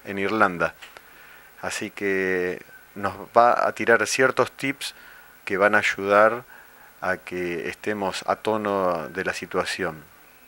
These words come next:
especialmente para los que van a competir este año. Eh, también vamos a tratar de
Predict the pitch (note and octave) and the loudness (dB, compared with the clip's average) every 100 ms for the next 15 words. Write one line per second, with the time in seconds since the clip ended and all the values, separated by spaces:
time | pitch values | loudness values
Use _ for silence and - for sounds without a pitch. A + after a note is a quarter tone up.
0 | - - - - - A2+ A#2+ B2 A2 G2+ | -20 -12 -8 -2 0 2 2 2 4 4
1 | G2 - G#2+ G#2 F2+ F2+ G2 F2 - F2 | 0 2 2 2 -2 -4 -4 -6 -6 -10
2 | D#2+ D#2 D2+ - - - - - - - | -8 -12 -16 -20 -20 -20 -20 -20 -20 -20
3 | - - - F#2+ F2+ F2+ F2+ F2 - G#2+ | -20 -20 -12 -8 -6 -4 -4 0 0 2
4 | C3 C3+ C3 A#2 A#2 A2 A2 A#2+ B2 A2 | 4 4 4 2 2 2 6 4 4 2
5 | G2+ G2 F#2 F#2 F2+ F2 E2+ E2+ | 0 0 -2 -2 -2 -4 -6 -10